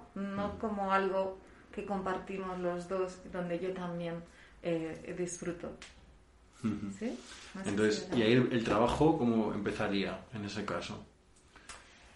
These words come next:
Speaker 1: El, el trabajo, eh, en ese caso y en, en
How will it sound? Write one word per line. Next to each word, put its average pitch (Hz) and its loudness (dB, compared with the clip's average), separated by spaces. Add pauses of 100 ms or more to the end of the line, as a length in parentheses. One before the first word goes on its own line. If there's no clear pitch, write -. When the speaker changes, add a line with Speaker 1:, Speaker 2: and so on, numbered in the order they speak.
(160)
Speaker 1:
El, 226 2
el 220 2
trabajo, 247 2
eh, 202 0
en 214 2
ese 269 -2
caso 214 -2
y 180 -2
en, 175 -2
en 170 -4